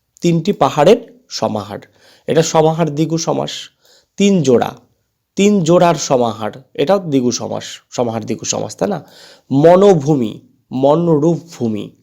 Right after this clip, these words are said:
এটা রূপক কর্মধারায় সমাস। বনভূমি, বন দ্বারা পরিবেষ্টিত ভূমি। দেখো, এখানে বন রূপ ভূমি লিখিনি কিন্তু, বনভূমি বন দ্বারা পরিবেষ্টিত ভূমি,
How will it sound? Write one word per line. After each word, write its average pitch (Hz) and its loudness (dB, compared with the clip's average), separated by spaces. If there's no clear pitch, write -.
এটা 120 -4
রূপক 139 0
কর্মধারায় 107 -2
সমাস। - -8
বনভূমি, 151 4
বন 160 4
দ্বারা 143 2
পরিবেষ্টিত 135 -2
ভূমি। 107 -4
দেখো, 143 -2
এখানে 165 0
বন 143 2
রূপ 147 0
ভূমি 147 2
লিখিনি 113 0
কিন্তু, - -8
বনভূমি 170 4
বন 151 2
দ্বারা 151 2
পরিবেষ্টিত 135 -2
ভূমি, 107 -8